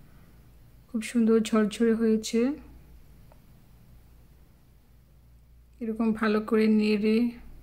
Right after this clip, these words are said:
কিছুক্ষণ ঢেকে রাখলে একদম ভিতর থেকে সফট হয়ে যাবে। ভিতরে যে একটা শক্ত দানার মতো থাকে, এটা আর থাকবে না। ভালো করে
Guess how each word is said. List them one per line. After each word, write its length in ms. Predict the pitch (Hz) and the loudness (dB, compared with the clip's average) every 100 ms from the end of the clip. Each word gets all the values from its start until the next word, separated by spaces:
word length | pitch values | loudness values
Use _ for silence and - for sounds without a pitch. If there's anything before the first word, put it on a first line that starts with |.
| - - - - - - - - - - - - - - - | -20 -20 -20 -20 -20 -20 -20 -20 -20 -20 -20 -20 -20 -20 -6
কিছুক্ষণ 340 | 220 - 247 233 | -6 0 2 2
ঢেকে 220 | 233 233 226 | 0 0 0
রাখলে 340 | 220 220 226 254 320 - - - - - - - - - - - 208 | -2 0 0 0 -2 -8 -20 -20 -20 -20 -20 -20 -20 -20 -14 -6 -4
একদম 420 | 208 202 220 214 214 214 - - - - - - - - - | -4 -2 0 2 0 -4 -12 -20 -20 -20 -20 -20 -20 -16 -2
ভিতর 280 | 208 226 220 - | 0 2 -2 0
থেকে 160 | 226 220 | -2 0
সফট 240 | 220 208 - 226 | -2 -4 -2 0
হয়ে 140 | 214 214 | 0 0
যাবে। 240 | 202 214 269 - - - - - - - - - - - - - | 0 -2 -2 -6 -20 -20 -20 -20 -20 -20 -20 -20 -20 -20 -20 -16
ভিতরে 300 | - 220 220 220 | -6 0 4 4
যে 40 | 226 | 2
একটা 220 | 220 - 226 220 - - | 0 -2 -2 -2 -6 -10
শক্ত 260 | 220 220 240 214 | -10 -6 -4 0
দানার 280 | 208 214 214 | 0 2 0
মতো 160 | 214 220 - | 0 -4 -4
থাকে, 200 | 226 226 | -4 -2
এটা 160 | 208 214 | -2 -2
আর 60 | 214 226 | -6 -4
থাকবে 340 | 208 196 214 208 | -4 -2 -2 0
না। 60 | 233 285 - - - - - - - - - - | -2 -4 -12 -20 -20 -20 -20 -20 -20 -20 -20 -4
ভালো 220 | 214 214 226 | 0 4 2
করে 240 | 220 226 | 2 4